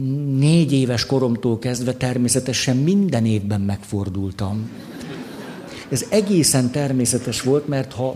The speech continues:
másért nem, akkor a tetanuszért be kellett mennem. És volt egy olyan, meglátott a sebészorvos, azt mondja, „Már eltelt egy év.” És hogy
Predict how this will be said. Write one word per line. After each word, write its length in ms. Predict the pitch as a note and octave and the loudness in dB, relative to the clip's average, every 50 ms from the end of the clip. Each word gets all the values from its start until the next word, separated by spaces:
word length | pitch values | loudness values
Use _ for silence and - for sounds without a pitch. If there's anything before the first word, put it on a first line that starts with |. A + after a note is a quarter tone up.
| A2+ | -2
másért 600 | C3+ D3+ E3+ F3 E3+ E3+ - C3+ B2+ B2 A#2+ A2 | 0 0 0 0 0 0 0 2 2 2 0 -2
nem, 280 | B2+ C3+ C#3+ D3+ D3+ D3 | -2 -2 0 0 0 0
akkor 400 | C#3 - - - - C#3 C3 C3+ | -2 -2 -4 -4 -2 0 2 2
a 140 | C#3 C3 C3+ | 2 2 2
tetanuszért 920 | D#3 D#3+ D3+ - C3 A#2+ A2+ A2 A2 G#2+ - A2+ A2 A2 G#2+ G#2+ A2 A#2 A#2 A#2 A2 G#2+ G#2+ | 0 0 0 2 2 2 2 2 2 2 2 2 2 2 0 0 -4 -6 -8 -6 -8 -6 -4
be 160 | A2 A2+ G#2+ | -2 -2 -2
kellett 380 | - A2+ G#2 G#2+ A2 G#2+ G#2 G#2+ | 0 0 0 0 0 0 0 0
mennem. 560 | A#2 A2+ A2 G#2+ G#2+ A2+ B2 C#3 D3+ E3 E3+ - - - - - - - - - - - - - - - - - - - - | 0 0 0 0 0 0 2 2 0 0 -2 -6 -10 -16 -18 -20 -20 -20 -20 -20 -18 -18 -18 -18 -14 -12 -12 -12 -12 -8 -2
És 220 | - C3 B2+ - - - - - - - - - - - - - - - - G3 E3+ - | 0 0 0 -2 -4 -12 -14 -16 -16 -16 -16 -16 -16 -16 -16 -16 -16 -14 -14 -14 -4 0
volt 280 | E3+ D#3 D#3 D3 D#3 | 2 4 4 2 2
egy 200 | - D3 A#2+ B2+ | 0 0 2 2
olyan, 220 | C#3 C3+ C#3 C#3+ - - - - - | 2 2 2 2 0 -2 -6 -10 -4
meglátott 560 | - C#3+ D3+ - D#3 D3 C3 - - C3 - | 0 2 2 4 4 2 2 2 0 0 0
a 40 | - | 0
sebészorvos, 840 | A2 - - D3+ D3 D3 C3+ B2 A2 - C3 B2+ B2+ C3+ D3 C#3 - | 0 2 2 2 2 2 2 2 4 4 4 2 4 4 2 2 2
azt 180 | D3 C3+ - - | 2 2 2 4
mondja, 220 | C3+ A#2+ A2+ A#2 A#2 A2+ | 4 4 4 2 0 -2
„Már 300 | A#2 B2+ E3 G#3 A3+ G3+ | 0 2 4 4 6 6
eltelt 500 | E3+ F#3 G3+ G#3 G3+ G3+ G#3 G#3 G#3 - | 6 6 4 4 4 2 2 2 2 0
egy 180 | - C3+ A#2 A2+ | 0 0 0 0
év.” 340 | C3 D3+ D#3+ D#3+ E3+ E3+ D3+ - - - - - - - B2 B2 - - - - - - - - - - - - - - - - - - - - - - - - - - - E3 - - - - - - - - - - G#3 D3+ D#3+ G3+ B3+ D4 - - - - - - - G#2+ - - - - - - - - - - - - - - - - - - - - - - - - - - - - - - - - - - - - | 0 2 2 2 0 0 -2 -4 -6 -6 -6 -4 -2 0 2 2 2 2 2 2 2 2 2 0 0 0 0 0 -2 -2 -2 -4 -4 -6 -6 -6 -8 -8 -8 -8 -8 -6 -6 -6 -6 -8 -10 -12 -12 -10 -10 -8 -8 -6 -6 -6 -4 -6 -6 -8 -8 -10 -12 -12 -12 -10 -10 -10 -10 -12 -14 -14 -14 -14 -14 -12 -12 -12 -12 -14 -14 -14 -14 -14 -14 -14 -14 -14 -16 -16 -16 -16 -16 -16 -16 -16 -16 -18 -18 -18 -18 -20 -12 -4
És 180 | - D#3+ C#3+ - | -2 0 2 4
hogy 360 | D#3+ D#3 C#3+ - - - - | 4 4 2 2 -2 -12 -16